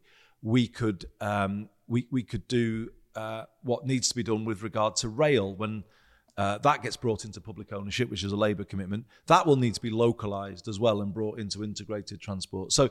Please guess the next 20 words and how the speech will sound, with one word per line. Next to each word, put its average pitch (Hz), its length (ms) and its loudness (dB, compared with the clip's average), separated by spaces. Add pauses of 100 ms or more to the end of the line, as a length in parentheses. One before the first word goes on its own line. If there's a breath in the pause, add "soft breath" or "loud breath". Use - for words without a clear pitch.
(560 loud breath)
there's 147 240 6
so 220 300 8
much 202 400 2 (180)
actually 117 540 -2 (560)
of 113 180 2
more 139 280 4
value 107 520 0
that - 160 -12
can 113 120 -4
be 107 100 0
done 110 240 -2
from 101 220 -8
here. 107 300 2
And 104 160 -4
the 127 140 0 (120)
problem 202 280 4
with 180 120 2
your 180 160 2
question, 131 540 -4
Chris, 92 360 -6